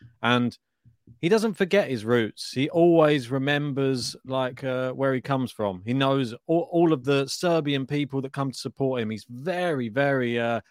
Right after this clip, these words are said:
in touch with all of them, all of his fan base and everybody. And I think when you saw him celebrating after that one, when he finally,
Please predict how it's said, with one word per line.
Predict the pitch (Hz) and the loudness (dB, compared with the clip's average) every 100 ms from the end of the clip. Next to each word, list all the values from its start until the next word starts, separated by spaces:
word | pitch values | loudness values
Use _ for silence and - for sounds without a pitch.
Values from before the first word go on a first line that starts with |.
| - | -4
in | 139 | -2
touch | - 156 - - | -2 -4 -6 -6
with | 127 120 | -4 0
all | 139 131 | 2 2
of | 117 98 | -2 -2
them, | 110 107 | -4 -4
all | - 156 143 | 0 0 2
of | 131 | -2
his | 120 | -4
fan | - 135 131 127 | -2 0 0 0
base | 127 127 127 - | 0 0 0 -4
and | 120 | -4
everybody. | 123 117 107 110 113 123 - _ _ _ _ _ - | -2 -2 -4 -2 0 -2 -6 _ _ _ _ _ -4
And | 156 | -2
I | 202 | -2
think | - 226 175 - _ _ _ _ | 0 0 0 -10 _ _ _ _
when | 160 202 | 0 0
you | |
saw | - 196 180 | 2 4 4
him | 160 139 131 | 4 2 -4
celebrating | - 151 151 117 117 107 101 107 107 107 - | -2 0 2 2 0 0 -2 -4 -4 -6 -4
after | 123 123 - 104 | -2 -2 -4 -6
that | 104 95 | -6 -4
one, | 95 101 | -6 -2
when | 120 135 | 0 0
he | 127 | -2
finally, | - 131 127 120 117 117 | -2 0 0 -2 -2 -2